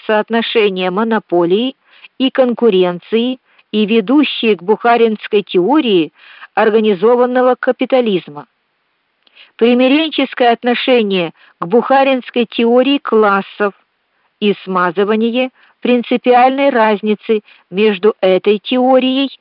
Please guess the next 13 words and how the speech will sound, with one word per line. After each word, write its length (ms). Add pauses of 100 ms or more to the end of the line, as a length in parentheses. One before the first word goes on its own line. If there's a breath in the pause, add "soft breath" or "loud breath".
(260 soft breath)
и 140
теорией 560
Маркса-Ленина. 1400 (880 soft breath)
Абстрактный 880
подход 600 (280 soft breath)
при 220
исследовании 920
сущности 720 (320 soft breath)
советского 680
права. 480 (1080 soft breath)
Бездоказательные 1500
обвинения 680
Пашуканиса 960